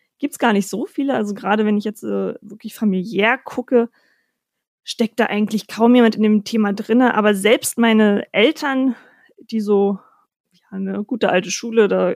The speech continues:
gibt's jeden Tag Fleisch und das ist das Normalste der Welt. Ähm, oder auch sonst wird halt vor allem zu den, äh,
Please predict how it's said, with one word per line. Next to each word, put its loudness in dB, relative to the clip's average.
gibt's -10
jeden -4
Tag -8
Fleisch 0
und -8
das -10
ist -12
das -10
Normalste -6
der -8
Welt. -2
Ähm, -2
oder -4
auch -6
sonst 0
wird -4
halt -2
vor -6
allem 2
zu -12
den, 0
äh, -14